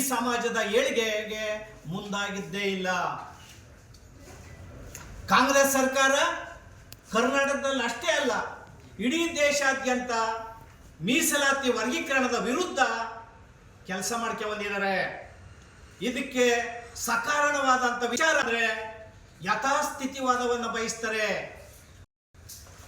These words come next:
ಮೃದು ಕೋಮುವಾದಿ, ಜಾತಿವಾದಿ ಕಾಂಗ್ರೆಸ್. ಈ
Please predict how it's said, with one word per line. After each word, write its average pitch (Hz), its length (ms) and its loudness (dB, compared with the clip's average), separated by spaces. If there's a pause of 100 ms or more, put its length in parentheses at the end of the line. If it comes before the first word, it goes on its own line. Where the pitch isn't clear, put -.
(140)
ಮೃದು 269 260 4 (120)
ಕೋಮುವಾದಿ, 262 560 6 (120)
ಜಾತಿವಾದಿ 240 580 4 (200)
ಕಾಂಗ್ರೆಸ್. 226 420 0 (1900)
ಈ 269 40 6